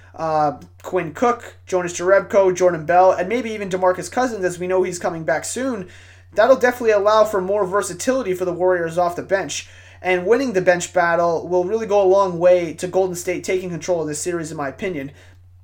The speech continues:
Now, I think at this point, there's a pretty good argument that the Raptors' three players in Van Vliet, Ibaka, and Powell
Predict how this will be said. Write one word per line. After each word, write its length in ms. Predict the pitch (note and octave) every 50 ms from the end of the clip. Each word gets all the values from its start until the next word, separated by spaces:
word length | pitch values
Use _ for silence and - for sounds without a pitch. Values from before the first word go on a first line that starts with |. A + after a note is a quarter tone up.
| - - _ - - - - -
Now, 220 | F#3 F#3 F#3+ F#3+ F#3+
I 80 | F#3
think 240 | F#3 - B3 B3 B3+
at 200 | A3 - E3+ -
this 200 | B3+ E4 F4+ -
point, 420 | - - - G3 F3+ F3 E3 D3 - - - - - - -
there's 280 | - F#3 F#3 F#3+ F#3 F#3
a 60 | F#3
pretty 200 | F#3 C4 A3+ A3
good 120 | G3 F#3
argument 480 | G#3 A3+ A#3 A3 G#3+ F3+ F3 E3+ D#3+ -
that 260 | F#3 E3+ E3 D3 D3
the 80 | F3+ F3
Raptors' 560 | F3 G3 G3 G3+ - - F#3 F3+ F3 F3+ -
three 200 | - F#3 G3 F#3
players 480 | F3+ - G3 F#3 F3+ F3+ F3+ E3+ E3 E3+
in 280 | E3 D#3+ D#3+ D#3 D3 -
Van 300 | D3+ D#3+ F3+ F3+ F3 F3
Vliet, 300 | E3 F#3 G3 G3 F#3+ F#3
Ibaka, 420 | F#3 F3 F3+ F#3 F3+ F3+ F#3 F3+
and 140 | D#3 D#3+ D3
Powell 520 | - - - A3+ A3 G3 F3+ F3 E3+ E3+